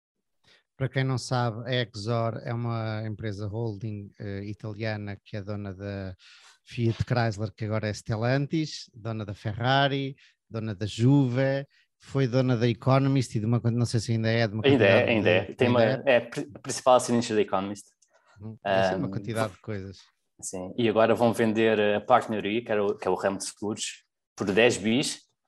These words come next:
Speaker 2: e, e vão ter cerca de cinquenta por cento do market cap para investir, para brincar. O John Alcan vai agora alocá-los nos próximos anos, vamos ver o que é que ele vai fazer.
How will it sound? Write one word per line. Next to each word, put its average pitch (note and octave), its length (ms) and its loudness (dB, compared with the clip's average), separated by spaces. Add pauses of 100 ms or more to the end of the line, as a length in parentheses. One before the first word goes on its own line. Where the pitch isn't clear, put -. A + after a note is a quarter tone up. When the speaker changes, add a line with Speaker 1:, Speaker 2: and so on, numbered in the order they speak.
(360)
Speaker 2:
e, F#2+ 320 -2
e A#2+ 60 4
vão G#2+ 180 2
ter - 200 0
cerca B2 480 2
de B2+ 460 6
cinquenta - 360 0
por - 60 -10
cento C#3 180 0
do C#3 80 -2
market C3+ 340 0
cap C#3+ 220 -4
para D#3 100 -6
investir, E3+ 380 -2
para C3+ 80 0
brincar. A#2 420 0
O G2 260 -8
John G2+ 220 -2
Alcan G#2 440 0
vai G#2 120 2
agora G#2+ 260 2
alocá-los G#2+ 520 0
nos - 100 -10
próximos G#2+ 400 -4
anos, A#2+ 200 0
vamos G2 180 -6
ver F#2+ 80 -2
o F2+ 40 -4
que F2+ 80 -6
é - 20 -16
que - 80 -8
ele F2 60 0
vai F2 80 -4
fazer. E2 260 -6